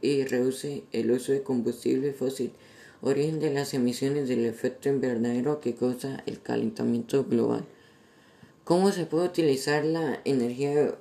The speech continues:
eólica en el hogar? Y es que el generador es el responsable de producir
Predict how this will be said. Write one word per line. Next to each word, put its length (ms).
eólica 760
en 180
el 120
hogar? 300
Y 80
es 120
que 280
el 160
generador 680
es 180
el 180
responsable 680
de 100
producir 560